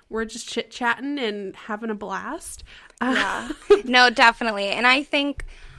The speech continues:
Speaker 2: you know, this is new to us too, but I think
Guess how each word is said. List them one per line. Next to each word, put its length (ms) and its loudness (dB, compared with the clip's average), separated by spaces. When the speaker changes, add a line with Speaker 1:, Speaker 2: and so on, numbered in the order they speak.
Speaker 2:
you 140 -4
know, 140 0
this 200 -2
is 220 2
new 200 -4
to 180 0
us 300 0
too, 260 -2
but 180 -2
I 160 2
think 220 -4